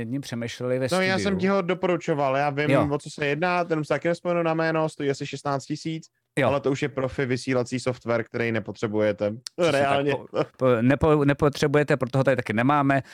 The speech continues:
Speaker 1: Ten se fakt používá, že ten je úplně robustní jak prase, ten jako nesloží ho skoro
Speaker 2: Mhm.
Speaker 1: vůbec nic. A jenom abyste věděli, na co se přibližně používá, a já vím, že ho lidi používají, tak třeba na přímý přenosy z České filharmonie.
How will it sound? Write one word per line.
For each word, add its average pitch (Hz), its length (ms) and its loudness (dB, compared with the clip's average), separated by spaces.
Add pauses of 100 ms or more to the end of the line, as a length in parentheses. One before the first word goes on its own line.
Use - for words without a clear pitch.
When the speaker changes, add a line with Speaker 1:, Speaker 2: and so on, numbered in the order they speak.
(140)
Speaker 1:
Ten 135 140 -2
se 160 120 -6
fakt 170 180 -4
používá, 135 720 0
že 123 80 -4
ten 147 120 2
je 143 80 2
úplně 151 320 0
robustní 139 520 -2
jak 143 120 -2
prase, 104 520 -2
ten 113 120 -10
jako 120 160 -4
nesloží 127 540 -2
ho 143 60 -4
skoro 139 260 -2
Speaker 2:
Mhm. - 80 0
Speaker 1:
vůbec 120 300 -4
nic. 107 400 -8 (380)
A 120 380 2
jenom 127 140 0
abyste 135 200 -4
věděli, 143 220 0
na 139 100 0
co - 120 -10
se - 80 -8
přibližně 139 360 -6
používá, 127 380 -4
a - 60 0
já 127 140 2
vím, 131 140 -2
že 120 80 -4
ho 127 80 2
lidi 127 180 0
používají, 147 560 0 (260)
tak 127 140 -8
třeba 139 140 -2
na 139 140 0
přímý 156 380 -2
přenosy 127 640 -4
z - 240 -14
České 117 460 -2
filharmonie. 95 840 -4